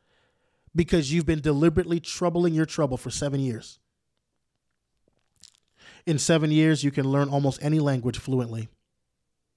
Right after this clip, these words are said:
What that means is that I could be in the middle of Sweden,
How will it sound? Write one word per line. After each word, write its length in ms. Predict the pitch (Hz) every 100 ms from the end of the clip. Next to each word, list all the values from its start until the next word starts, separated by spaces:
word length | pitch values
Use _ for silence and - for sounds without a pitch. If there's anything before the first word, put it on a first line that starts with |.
| _ _ _ _ _ _ _ _
What 180 | 156 156
that 160 | 160 147
means 260 | 156 151
is 60 | 135
that 100 | 139
I 120 | 143
could 160 | 147 131
be 100 | 143
in 80 |
the 60 | 131
middle 340 | 135 147 147
of 200 | 147 131
Sweden, 720 | - - 151 147 131 110 101